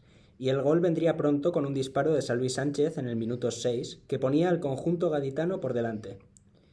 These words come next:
El Cádiz en la primera mitad tuvo un par más de ocasiones claras, pero no encontró puerta. Durante la segunda mitad, el Athletic parecía tener el control del partido, pero no pudo marcar gol.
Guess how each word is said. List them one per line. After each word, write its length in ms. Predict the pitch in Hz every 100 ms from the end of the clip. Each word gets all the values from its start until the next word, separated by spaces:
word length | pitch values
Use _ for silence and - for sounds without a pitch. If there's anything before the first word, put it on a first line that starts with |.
| _ _
El 140 | 123 127
Cádiz 340 | 151 190 196
en 100 | 139
la 180 | 127 120
primera 340 | 131 131 147
mitad 400 | 147 143 160 160
tuvo 340 | 160 160 180 175
un 220 | 160 156
par 160 | 143
más 160 | 143 147
de 60 | 143
ocasiones 480 | 113 110 131 139
claras, 340 | 143 143 147 156
pero 220 | 147 127
no 100 | 131
encontró 380 | 131 120 120 117
puerta. 400 | 120 - - - - - - - _ _ -
Durante 300 | 131 131 131
la 100 | 131
segunda 380 | 131 139 151 156
mitad, 320 | 147 170 190
el 100 | 170
Athletic 560 | 139 143 151 185 - -
parecía 540 | 143 143 143 196 208
tener 200 | 165 151
el 80 | 156
control 360 | 156 143 151 151
del 120 | 147
partido, 480 | 143 147 175 175 185
pero 160 | 135 135
no 260 | 143 147
pudo 260 | 160 160 151
marcar 360 | 127 120 117
gol. 300 | 120 165 165